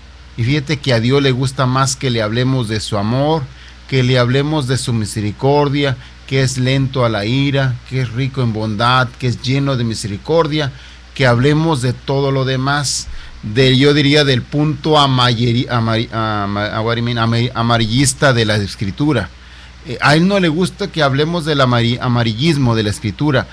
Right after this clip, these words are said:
sino que hablemos más de su bondad, que hablemos más de su misericordia. Y muchos predicadores nos atoremos-, nos atoramos más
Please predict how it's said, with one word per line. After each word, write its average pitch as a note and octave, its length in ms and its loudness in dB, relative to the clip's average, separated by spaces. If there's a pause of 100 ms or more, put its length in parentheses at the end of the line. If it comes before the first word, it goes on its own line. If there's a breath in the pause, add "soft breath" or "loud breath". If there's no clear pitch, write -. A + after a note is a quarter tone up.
(200 loud breath)
sino C3 360 0
que B2+ 120 -4
hablemos C#3+ 420 0
más D3+ 240 2
de D3+ 120 0
su C3+ 180 -4
bondad, A#2 640 2 (120)
que B2 100 -4
hablemos C3+ 380 0
más C#3+ 280 0
de C#3+ 100 0
su B2+ 140 -4
misericordia. G#2 840 -2 (460 loud breath)
Y B2 100 -2
muchos C3 640 -2
predicadores A#2 920 0
nos A#2 260 -4
atoremos-, C3 720 -2
nos A2+ 240 -4
atoramos C3 600 0
más C3+ 400 2